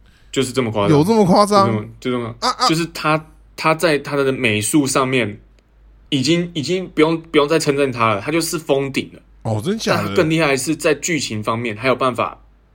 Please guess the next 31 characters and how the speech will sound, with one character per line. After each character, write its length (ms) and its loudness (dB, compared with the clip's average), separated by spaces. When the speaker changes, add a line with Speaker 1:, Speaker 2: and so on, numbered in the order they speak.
Speaker 1:
做 180 6
得 80 2
这 60 -2
么 100 -2
棒。 240 -2
Speaker 2:
嘿。 1080 2
Speaker 1:
嗯。 260 -4
Speaker 2:
哇， 140 -4
吹 240 4
成 220 0
这 120 2
样 180 4
欸。 260 -2
啊， 160 6
我 160 10
如 160 10
果 80 8
没 140 4
看 180 0
过 120 6
《新 260 2
宇 80 0
宙》， 360 4
可 160 0
以 80 2
去 120 -4
看 200 2
吗？ 260 -6
Speaker 1:
哎， 260 2
这 140 2
个、 260 4